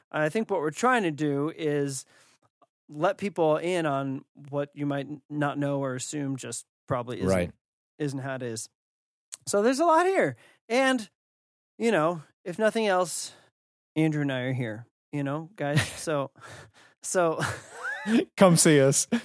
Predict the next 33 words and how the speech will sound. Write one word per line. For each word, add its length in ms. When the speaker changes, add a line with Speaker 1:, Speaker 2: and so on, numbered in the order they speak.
Speaker 2:
please. 500
Speaker 1:
<laughs> 40
Speaker 2:
<laughs> 140
Yeah, 160
and 160
it's, 280
in 280
case 320
you're 120
curious, 520
like, 280
what's 300
the 80
practicalities 760
of 120
traveling 400
here? 360
Uh, 340
most 400
folks 400
travel 600
to 140
Moscow, 500
fly 240
to 80
Moscow, 680
and 180
then 140
it's 220
a 300
two-hour, 360
fifteen-minute 640
flight 440